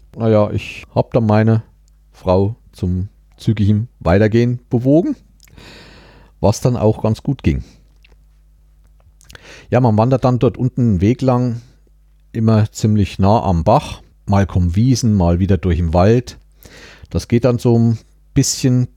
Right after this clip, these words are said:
bis man dann zum ersten Mal, bis man dann an einer Jugendherberge vorbeikommt. Kurz hinter der Jugendherberge kommt eine Gaststätte zum Falken. Ich denke, dass die durch die Jugendherberge doch ganz schön Betrieb haben.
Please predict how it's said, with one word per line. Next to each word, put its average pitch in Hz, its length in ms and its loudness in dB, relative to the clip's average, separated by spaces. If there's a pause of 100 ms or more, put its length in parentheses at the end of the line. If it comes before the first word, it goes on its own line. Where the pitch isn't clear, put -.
(260)
bis - 220 -6
man 104 180 0
dann 101 440 0
zum - 220 -8
ersten 98 460 -2
Mal, 95 500 2 (560)
bis - 140 -6
man 104 100 0
dann 110 200 0
an 101 180 -2
einer 92 200 0
Jugendherberge 139 640 2
vorbeikommt. 156 720 -2 (360)
Kurz - 220 -2
hinter 113 200 2
der 95 120 2
Jugendherberge 113 840 0
kommt - 520 -4 (360)
eine 78 200 -2
Gaststätte 139 480 0
zum 76 180 -4
Falken. 123 480 0 (1300)
Ich - 120 -14
denke, 95 200 0
dass 90 200 0
die 101 160 0
durch 92 220 0
die 90 140 0
Jugendherberge 104 720 0
doch 95 240 -4
ganz 95 200 -2
schön 95 240 0
Betrieb 117 360 -4
haben. 147 320 2